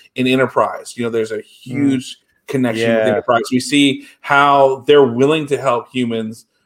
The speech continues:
Speaker 1: at a cost compared to Vulcans. Vulcans, you know, were almost keeping humans back, and Andorians are like, "Yeah, yeah, we'll do this." But, you know, we see that there's,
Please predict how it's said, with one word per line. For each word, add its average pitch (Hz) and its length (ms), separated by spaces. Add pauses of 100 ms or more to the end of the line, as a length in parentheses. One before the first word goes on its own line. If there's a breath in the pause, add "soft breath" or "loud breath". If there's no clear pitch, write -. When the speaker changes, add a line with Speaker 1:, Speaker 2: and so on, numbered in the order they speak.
(280)
Speaker 1:
at 151 140
a 220 60
cost 214 680 (440)
compared 156 480
to 151 80
Vulcans. 139 560
Vulcans, 139 720 (280 soft breath)
you 127 80
know, 120 420
were 123 360 (120)
almost 135 360
keeping 131 240
humans 123 260
back, 160 380
and 127 100
Andorians 139 400
are 147 40
like, 131 160
"Yeah, 202 140
yeah, 220 220
we'll 220 140
do 240 120
this." 180 220
But, 143 220
you 180 60
know, 160 220
we 156 140
see 151 220
that 156 180
there's, 143 320